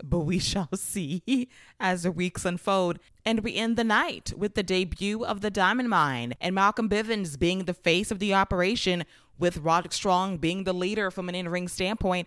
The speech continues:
And I love it because I remember Malcolm Bivens called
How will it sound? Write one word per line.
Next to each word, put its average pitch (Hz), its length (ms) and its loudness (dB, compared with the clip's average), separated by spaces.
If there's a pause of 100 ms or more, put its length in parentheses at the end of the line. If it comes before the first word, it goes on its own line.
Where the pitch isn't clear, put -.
And 185 160 0
I 185 100 2
love 180 280 2
it 113 220 -4
because 170 320 0
I 185 100 4
remember 190 380 0
Malcolm 180 360 2
Bivens 185 380 0
called 165 380 2